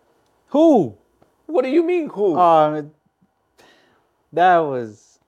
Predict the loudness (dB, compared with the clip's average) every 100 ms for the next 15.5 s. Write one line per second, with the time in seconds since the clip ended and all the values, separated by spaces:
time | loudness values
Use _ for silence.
0 | _ _ -2 0 2 0 2 0 -2 -6
1 | -2 2 4 4 2 0 -4 -4 -4 -4
2 | -6 -4 0 2 0 -2 -6 -8 -4 -2
3 | 0 0 0 0 0 -4 -2 -2 0 0
4 | 0 -2 -8 -14 _ -6 -4 -2 -4 -4
5 | 0 0 0 0 0 4 4 2 0 -2
6 | -2 -4 -10 -16 _ _ _ _ _ -8
7 | -4 -2 0 -2 -2 -2 0 2 4 2
8 | 2 0 -2 -2 -4 -4 -2 0 0 0
9 | 0 0 4 2 4 0 -2 2 2 2
10 | 0 -4 -4 -8 -6 -8 -8 -2 0 2
11 | 0 0 0 -2 -6 -2 -2 0 -2 0
12 | 0 -2 -6 0 0 0 -2 -2 0 0
13 | -2 -2 -2 -4 -4 -8 -6 -8 -8 -10
14 | -10 -12 -14 -14 _ -8 -6 -6 -6 -6
15 | -8 -4 -2 -2 -4